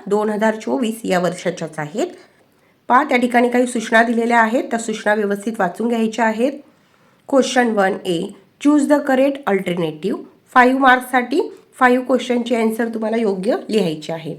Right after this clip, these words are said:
त्या ठिकाणी रिकाम्या जागा लिहिताना फक्त तुम्हाला त्याचे अल्फाबेट लिहायचे आहे. आता क्वेश्चन वनमधील ए ऑप्शन करेक्ट असेल तर क्वेश्चन वन बाजूला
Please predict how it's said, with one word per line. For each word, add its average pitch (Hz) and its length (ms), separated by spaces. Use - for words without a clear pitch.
त्या 247 80
ठिकाणी 247 380
रिकाम्या 233 360
जागा 240 240
लिहिताना 233 560
फक्त 240 200
तुम्हाला 254 320
त्याचे 233 240
अल्फाबेट 226 600
लिहायचे 185 400
आहे. 160 260
आता 185 180
क्वेश्चन 240 440
वनमधील 269 640
ए 277 100
ऑप्शन 285 400
करेक्ट 214 280
असेल 196 580
तर 220 60
क्वेश्चन 233 480
वन 214 240
बाजूला 202 420